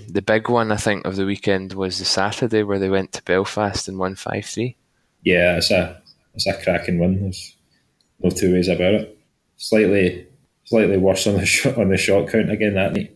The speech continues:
Speaker 2: I think it was probably about fifty shots, I think, uh, against us.
Speaker 1: Yep. Here by the game sheet saying forty-eight.
Speaker 2: Aye. Oh well, that's, that's an improvement then.
Speaker 1: Yep.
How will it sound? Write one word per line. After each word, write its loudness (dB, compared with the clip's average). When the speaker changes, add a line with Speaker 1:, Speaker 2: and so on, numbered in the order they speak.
Speaker 2:
I -20
think -4
it -4
was -8
probably 4
about 2
fifty -4
shots, -6
I -6
think, -4
uh, 0
against 0
us. 0
Speaker 1:
Yep. 0
Here 2
by 2
the -2
game 0
sheet 0
saying -2
forty-eight. 0
Speaker 2:
Aye. 2
Oh 4
well, 0
that's, 0
that's 0
an 0
improvement -2
then. -6
Speaker 1:
Yep. -4